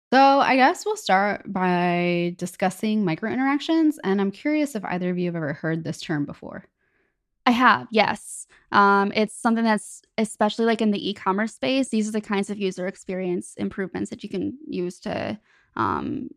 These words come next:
Speaker 2: you know, really, I hate to word, use the word improve again, but honestly, it's something that I'm, I'm very closely looking at when, when I'm doing, like, U X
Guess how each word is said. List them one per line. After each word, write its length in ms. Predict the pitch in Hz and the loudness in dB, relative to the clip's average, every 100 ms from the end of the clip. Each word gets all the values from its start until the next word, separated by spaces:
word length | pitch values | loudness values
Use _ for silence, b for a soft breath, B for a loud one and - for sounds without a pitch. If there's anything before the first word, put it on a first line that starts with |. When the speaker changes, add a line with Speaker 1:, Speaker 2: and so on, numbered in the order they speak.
| - | -12
Speaker 2:
you 140 | 95 175 | -6 -2
know, 120 | 208 | -2
really, 560 | 208 233 214 208 196 185 | 2 4 4 4 2 2
I 160 | 175 - b b b b _ _ _ _ _ _ _ - | -2 -10 b b b b _ _ _ _ _ _ _ -8
hate 300 | 226 240 254 | -2 0 2
to 60 | |
word, 220 | 208 220 226 | 2 2 2
use 140 | 220 | 2
the 100 | 214 | 2
word 200 | 214 202 | 2 4
improve 420 | 214 196 233 262 | 2 2 2 2
again, 460 | 185 165 165 165 190 | 2 -2 -2 0 -2
but 320 | 185 190 180 | 2 2 2
honestly, 400 | 190 202 208 202 | 2 2 2 -2
it's 100 | 190 | -2
something 300 | - 208 208 | 0 2 4
that 120 | 202 - | 2 2
I'm, 340 | 185 175 170 | 0 0 -2
I'm 340 | - 175 170 180 | 0 0 -2 -2
very 200 | 196 190 | -2 -2
closely 340 | 185 185 180 | -4 -4 -6
looking 300 | 175 185 180 | -4 -2 -2
at 180 | 170 - | -2 -4
when, 300 | 156 147 - | -6 -6 -6
when 160 | 185 180 | -2 0
I'm 160 | 170 | 0
doing, 280 | 170 180 170 | -2 0 0
like, 200 | 165 180 | -2 -4
U 140 | 170 | -4
X 140 | 156 | -6